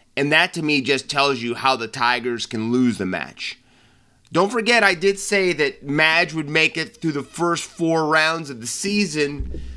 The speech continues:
So we'll see if a demolition tonight at the hands of the Gold Coast Titans, if it happens, uh, starts putting some things in motion going forward. Rabbitohs twenty-eight, Roosters sixteen.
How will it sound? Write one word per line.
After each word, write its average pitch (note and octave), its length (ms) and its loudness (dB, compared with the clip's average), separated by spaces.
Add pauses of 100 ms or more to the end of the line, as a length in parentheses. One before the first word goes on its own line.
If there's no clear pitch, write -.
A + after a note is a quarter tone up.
(100)
So - 160 0
we'll F#3 180 6
see F#3+ 320 2
if D#3+ 220 2
a C#3 100 2
demolition D#3+ 840 0
tonight C3+ 840 0 (260)
at - 160 -4
the C3 100 -2
hands C3 380 -2
of A2+ 60 -8
the A#2+ 80 -2
Gold B2+ 320 0
Coast A#2 260 -4
Titans, C#3 360 -4
if A2+ 120 -8
it A2 120 -4
happens, B2+ 680 -4 (460)
uh, A#2 340 2 (240)
starts D#3 320 -2
putting D#3 320 -4
some B2 240 -2
things C3+ 340 0
in A2+ 120 0
motion A#2+ 600 0 (320)
going B2+ 360 2
forward. E3 500 4 (1000)
Rabbitohs E3 640 4
twenty-eight, C#3 500 4
Roosters C#3 480 -4
sixteen. B2 480 -4